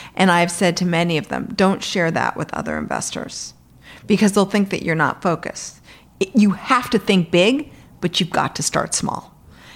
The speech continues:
And you also have to be able to realize one day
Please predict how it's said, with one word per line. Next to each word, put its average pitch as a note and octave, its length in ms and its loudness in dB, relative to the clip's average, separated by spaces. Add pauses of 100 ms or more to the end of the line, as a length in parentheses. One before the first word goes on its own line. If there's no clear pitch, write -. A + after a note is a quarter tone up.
(220)
And G3+ 280 6
you G#3 260 4
also G3+ 720 4 (200)
have G#3 380 2
to G3+ 80 -2
be F3+ 240 2
able F3+ 340 2
to F#3 200 -2
realize E3+ 720 4 (640)
one A3+ 480 8
day F3+ 580 4